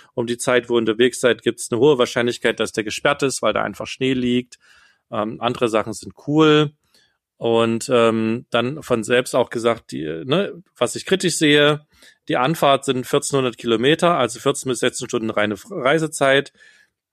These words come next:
Wollt ihr das wirklich so machen? Und so weiter und so fort. Und dann habe ich noch mal gesagt, „Okay, pass mal auf, ähm,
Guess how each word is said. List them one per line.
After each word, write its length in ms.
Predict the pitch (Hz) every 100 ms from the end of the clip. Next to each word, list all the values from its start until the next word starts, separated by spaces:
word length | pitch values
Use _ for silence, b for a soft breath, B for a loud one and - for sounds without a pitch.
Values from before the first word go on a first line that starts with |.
| _ _ _ -
Wollt 320 | 120 120 127
ihr 60 | 117
das 180 | 107 117
wirklich 300 | 175 190 170
so 100 | 156
machen? 680 | 143 139 151 139 139 143 143 _ _ _ _ _ _ _ _ _ _ _ _ -
Und 180 | 139
so 80 | 127
weiter 200 | 117 117
und 60 | 107
so 100 | 107
fort. 180 | 160 165
Und 100 | 127
dann 80 |
habe 160 | 117 147
ich 80 | 147
noch 100 | 151
mal 120 | 139
gesagt, 420 | 127 127 123 -
„Okay, 460 | 135 - 120 160 190 B B B B
pass 120 | - 110
mal 160 | 107
auf, 380 | 98 131 175 - b b b -
ähm, 480 | 123 117 113 110